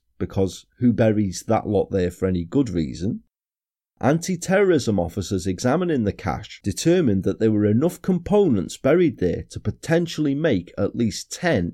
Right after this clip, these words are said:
improvised explosive devices,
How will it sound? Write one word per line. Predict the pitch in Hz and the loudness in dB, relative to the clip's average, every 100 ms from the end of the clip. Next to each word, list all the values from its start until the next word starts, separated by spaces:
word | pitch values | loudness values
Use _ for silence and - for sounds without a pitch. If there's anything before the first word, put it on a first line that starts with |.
| _ | _
improvised | 113 113 117 104 104 92 - | 0 0 -2 -2 0 0 -4
explosive | 98 - - 107 110 107 95 - | -8 -10 -4 0 0 0 -4 -4
devices, | 90 92 104 104 87 80 - | -4 0 0 0 -6 -8 -10